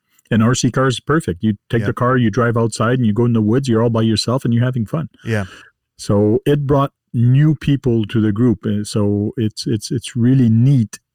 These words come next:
Speaker 1: uh, how things evolve. And some of them actually, before there was fishing their hobby, and now it's R C. And I told him, like, like, "You spend a thousand dollars on the truck easy." He goes, "Ah,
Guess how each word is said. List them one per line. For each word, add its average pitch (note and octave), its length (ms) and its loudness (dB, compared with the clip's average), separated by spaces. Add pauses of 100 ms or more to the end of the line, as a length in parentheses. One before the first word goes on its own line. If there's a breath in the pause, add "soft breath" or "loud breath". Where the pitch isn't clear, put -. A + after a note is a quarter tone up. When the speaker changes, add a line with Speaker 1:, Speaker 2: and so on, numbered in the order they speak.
Speaker 1:
uh, G#2 260 -2
how A2 340 -2 (220)
things A2 260 2
evolve. A#2+ 300 0
And G2+ 140 2
some D#3+ 240 2
of D3 100 2
them A#2 280 0 (100)
actually, A#2 540 0 (680 loud breath)
before C#3 440 2
there B2+ 140 4
was B2+ 180 2
fishing C3 400 -2
their G#2 140 0
hobby, G2 460 -8
and G#2+ 140 0
now B2 200 2
it's B2 160 -2
R A#2+ 120 2
C. D#3 340 0 (260)
And G#2 140 0
I G#2+ 80 0
told C#3 260 2
him, A2 120 2
like, G#2 320 -2
like, A2 340 -4
"You C3+ 240 0
spend C#3 320 -2
a G#2+ 60 -2
thousand A#2 320 -4
dollars A2+ 320 0
on F#2+ 100 -2
the F2+ 80 -6
truck A2 300 -4
easy." F#2+ 280 -2 (200 soft breath)
He A2 80 0
goes, G#2 160 -2
"Ah, B2+ 260 -4